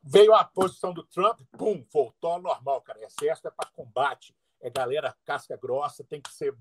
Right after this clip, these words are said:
vamos botar pra quebrar. Aqui não tem politicamente correto. Deixa o general fazer o trabalho dele, deixa a infantaria fazer o trabalho dele, o que seja. Agora, velho, você já viu o último comercial do Exército aí?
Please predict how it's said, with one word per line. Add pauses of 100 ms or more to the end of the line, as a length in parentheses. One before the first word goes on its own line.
vamos
botar
pra
quebrar. (160)
Aqui
não
tem
politicamente
correto. (220)
Deixa
o
general
fazer
o
trabalho
dele,
deixa
a
infantaria
fazer
o
trabalho
dele,
o
que
seja. (400)
Agora, (400)
velho, (360)
você
já
viu
o
último
comercial
do
Exército
aí?